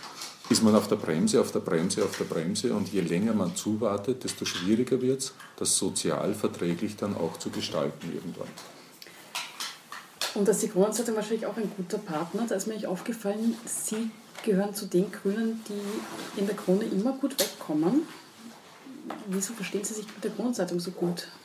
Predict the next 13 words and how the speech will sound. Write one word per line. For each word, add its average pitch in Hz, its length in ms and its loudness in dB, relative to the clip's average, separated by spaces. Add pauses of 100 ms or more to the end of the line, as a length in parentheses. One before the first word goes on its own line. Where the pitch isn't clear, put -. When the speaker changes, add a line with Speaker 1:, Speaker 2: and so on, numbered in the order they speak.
(760)
Speaker 1:
Ich 117 240 2
versuch - 800 2
mit, - 480 4 (1040)
jenseits 117 500 6
der 92 140 8
F 90 180 2
P - 80 2
Ö, 95 220 8 (220)
dort - 200 -2
habe 98 160 2
ich 95 100 -6
keine 90 320 0
Partner, 131 500 0